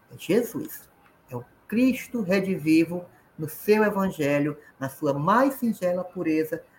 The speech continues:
através da caridade, através do amor, através da bondade. É isso que nós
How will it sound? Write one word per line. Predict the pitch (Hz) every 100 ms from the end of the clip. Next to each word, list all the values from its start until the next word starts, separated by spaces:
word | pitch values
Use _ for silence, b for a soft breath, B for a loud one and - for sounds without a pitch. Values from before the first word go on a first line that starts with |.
| b -
através | 214 220 208 185 180
da | 147
caridade, | 143 226 214 202 185 175 190 _ -
através | - 123 151 151
do | 180
amor, | 208 185 175 175 b b -
através | 160 156 151 147 143 151
da | 160
bondade. | 170 180 156 139 135 - _ _ _ _ -
É | 135
isso | 170 254 262 220
que | 175
nós | 160 165 208 233 233